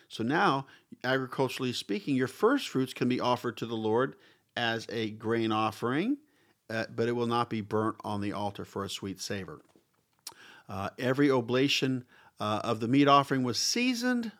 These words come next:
with salt. Every oblation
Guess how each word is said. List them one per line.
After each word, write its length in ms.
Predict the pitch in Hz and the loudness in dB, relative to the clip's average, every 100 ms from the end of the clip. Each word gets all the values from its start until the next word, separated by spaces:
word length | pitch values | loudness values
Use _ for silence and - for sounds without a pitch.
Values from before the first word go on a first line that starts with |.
| 156 | -6
with 320 | 131 120 - | -2 -2 -4
salt. 680 | - - 95 85 - - - _ _ _ _ _ _ _ - | -8 -6 -6 -8 -10 -16 -20 _ _ _ _ _ _ _ 2
Every 340 | 135 143 156 | 2 4 2
oblation 580 | 135 127 127 127 127 | 2 0 0 0 -2